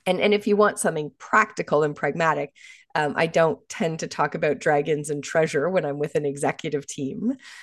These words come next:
Uh, what I do ask is, "Okay, this is a really difficult situation. Y-, you know, what is the most important criteria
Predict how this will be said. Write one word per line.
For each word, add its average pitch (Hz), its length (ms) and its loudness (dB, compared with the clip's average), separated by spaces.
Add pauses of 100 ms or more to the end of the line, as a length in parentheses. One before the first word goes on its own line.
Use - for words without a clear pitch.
(200)
Uh, 156 460 6 (260)
what 160 260 0
I 156 100 2
do 247 300 2 (120)
ask 160 400 2 (100)
is, 151 480 0
"Okay, 175 420 0
this 180 200 -6
is 170 100 -8
a 156 140 -2 (120)
really 180 300 -2
difficult 160 500 -2
situation. 151 760 -2 (420)
Y-, 220 180 -10
you 185 60 -6
know, 151 140 2
what 185 240 6
is 208 160 8
the 175 80 -4
most 180 640 2
important 170 460 -2
criteria 156 840 -2